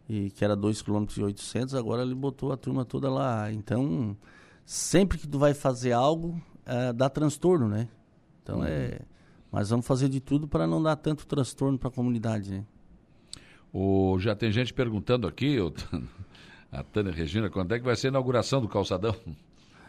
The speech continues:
Speaker 1: Ah, conversamos com o Luiz da Egeton faz uns dez dias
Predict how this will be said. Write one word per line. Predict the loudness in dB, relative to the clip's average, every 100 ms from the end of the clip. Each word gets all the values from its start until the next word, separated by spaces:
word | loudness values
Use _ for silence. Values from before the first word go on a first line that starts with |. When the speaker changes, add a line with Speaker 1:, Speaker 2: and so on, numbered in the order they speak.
| -20 -20 _ -20 -4
Speaker 1:
Ah, | 2 4 4 2 2
conversamos | 4 6 4 4 2 2
com | 0 2
o |
Luiz | 4 2
da | 0 -2
Egeton | 0 -2 -2 -2 -2 -2 -6 -8
faz | -6 -6
uns | -4 -6 -4
dez | -2 -2 -2
dias | -4 -2 -2 -6 -12 -20